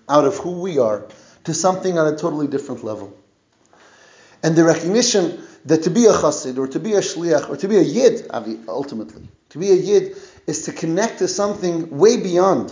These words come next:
and what, way greater than we are. And that's the leap out of who we are to something else.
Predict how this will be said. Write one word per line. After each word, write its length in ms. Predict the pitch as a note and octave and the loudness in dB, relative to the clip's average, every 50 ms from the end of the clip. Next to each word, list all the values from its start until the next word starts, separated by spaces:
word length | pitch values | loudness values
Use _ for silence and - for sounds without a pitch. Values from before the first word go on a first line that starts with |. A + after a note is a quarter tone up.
| - - | -10 -10
and 120 | B2 B2+ C3 | -6 0 2
what, 300 | D#3 F3 D#3+ - - C3 | 2 2 2 0 -2 0
way 140 | C#3 D#3+ | 0 2
greater 500 | D#3 - A2 A#2 E3+ A3+ A#3+ G3+ F#3 D#3+ | 2 2 2 4 4 4 6 6 4 4
than 180 | C3+ B2+ A#2 A2+ | 4 4 0 0
we 140 | G#2+ G2+ F#2+ | -2 -4 -6
are. 160 | F2 E2+ - - - - - - - - | -8 -10 -12 -16 -20 -20 -20 -20 -14 -10
And 140 | C3 C#3+ E3 | -4 0 2
that's 180 | F#3+ F#3+ F#3 | 2 2 0
the 140 | B2 D#3 D#3 | 0 2 2
leap 400 | D3 D3+ F3 A#3+ A#3 - - - - - - _ - | 2 2 2 0 -2 -2 -4 -10 -18 -20 -10 _ 2
out 140 | D3 D3+ C#3+ | 2 4 4
of 100 | - - | 2 0
who 160 | - A3 A3 | -2 -4 -4
we 200 | G#3 F#3+ C#3+ C3 | -2 0 2 2
are 120 | B2+ B2 | 2 2
to 160 | B2 - C3+ | 0 -2 -6
something 380 | - - C3+ A#2+ - A#2+ A2+ A2 | -4 -4 -4 -4 -6 -8 -8 -8
else. 320 | G#2+ G2+ G#2 - - - | -8 -8 -10 -12 -18 -20